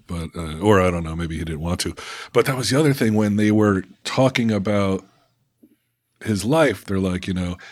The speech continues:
he loved his wife Margie, and the Margie this and Margie that. That was the,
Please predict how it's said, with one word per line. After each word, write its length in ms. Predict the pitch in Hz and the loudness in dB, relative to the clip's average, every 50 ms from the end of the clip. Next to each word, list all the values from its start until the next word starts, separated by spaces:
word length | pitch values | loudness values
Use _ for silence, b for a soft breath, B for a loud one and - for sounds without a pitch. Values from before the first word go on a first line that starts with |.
| B B | B B
he 140 | B 101 101 | B 2 2
loved 300 | 95 104 113 113 98 95 | 6 6 6 6 4 4
his 140 | 98 95 85 | 0 0 2
wife 300 | 90 98 95 95 92 - | 2 2 2 2 2 2
Margie, 640 | 92 92 92 95 92 85 78 82 78 76 73 73 76 | 2 4 4 4 4 2 0 -4 -6 -6 -8 -8 -6
and 380 | 80 85 82 82 82 78 78 73 - | -6 -4 -4 -4 -6 -6 -8 -10 -10
the 80 | 92 87 | -8 -2
Margie 400 | 82 95 101 101 95 90 92 90 | 0 2 2 2 2 2 0 0
this 240 | 87 90 87 85 - | 0 -2 -2 -2 -4
and 100 | 87 82 | -4 0
Margie 280 | 90 92 90 82 85 | 2 2 2 2 0
that. 240 | 82 90 80 76 73 | -4 -4 -4 -6 -8
That 160 | - 78 78 | -8 -10 -8
was 180 | 78 85 78 76 | -8 -8 -8 -10
the, 220 | 78 78 76 76 | -12 -12 -14 -14